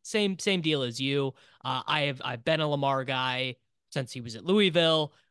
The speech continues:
I, you know, the, the, the fucking Bill Polian quotes, "Oh, he should be a wide receiver," uh, all, all that stuff. I'm, I'm totally with you. Lamar is a great player.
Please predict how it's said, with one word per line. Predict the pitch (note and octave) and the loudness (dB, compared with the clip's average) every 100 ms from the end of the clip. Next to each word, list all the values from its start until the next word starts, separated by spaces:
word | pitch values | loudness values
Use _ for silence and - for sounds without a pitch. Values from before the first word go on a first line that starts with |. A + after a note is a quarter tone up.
| - | -6
I, | C3 B2+ B2+ | -4 -2 -4
you | D3+ | -4
know, | C3+ B2 A#2+ | -4 -4 -6
the, | - C3 | -10 -10
the, | B2+ C3+ | -6 -6
the | C3 | -4
fucking | - C#3+ C#3+ | -4 -4 -2
Bill | C3 C#3 | 0 0
Polian | C3 D3+ C#3 C3+ C3+ | 0 -2 -2 -2 -4
quotes, | - C#3+ C#3 - | 0 0 0 -2
"Oh, | B2 | -4
he | B2+ | -4
should | A#2+ B2 | -6 -6
be | B2 | -6
a | |
wide | A#2 A2+ | -4 -8
receiver," | C#3+ - A3 F#3+ F#3+ F3+ F3 - _ _ | -8 -2 0 2 2 0 -2 -16 _ _
uh, | D#3+ D3+ - | -6 -4 -2
all, | A3 A#3+ | 2 2
all | - A#3+ A3+ | 4 6 6
that | E3+ | 2
stuff. | - C3+ A2+ - | 0 -8 -8 -8
I'm, | - F3 | -4 -2
I'm | F3 F#3 | -2 -2
totally | G#3 G#3 F#3+ | 0 2 2
with | C#3 C3 - | 0 -2 -4
you. | C3+ C3 B2+ _ _ _ _ _ _ _ _ | -4 -4 -8 _ _ _ _ _ _ _ _
Lamar | D#3+ D#3+ D#3+ D#3+ D#3+ | -4 2 4 4 2
is | D#3+ C#3 | 0 -8
a | |
great | C3+ C#3 C#3+ | -4 -4 -4
player. | C#3 B2+ B2+ B2+ | -4 0 0 -2